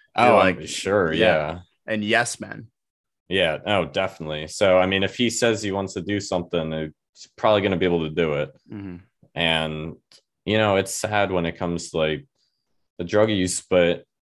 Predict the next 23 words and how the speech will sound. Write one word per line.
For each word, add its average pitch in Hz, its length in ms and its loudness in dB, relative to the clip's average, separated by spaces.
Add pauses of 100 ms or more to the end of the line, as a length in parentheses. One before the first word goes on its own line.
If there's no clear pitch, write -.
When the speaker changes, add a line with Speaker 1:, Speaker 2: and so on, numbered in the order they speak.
(180)
Speaker 1:
you 120 100 -2
know, 123 100 2
there's 117 220 -2
a 120 60 -2
lot 110 280 0
of 101 160 0
other 107 240 -2
people, 85 380 -6
I'm 82 100 -4
sure, 101 280 -4
that 90 100 2
was 87 160 -2
around 82 340 -4
him 82 200 -8
that 80 200 -2 (420)
had 92 520 -2 (420)
the 92 100 -4
same 101 960 -2 (100)
issues 82 500 -4
with 76 160 -8
drugs. 78 560 -2
I 85 80 -4
mean, 87 420 0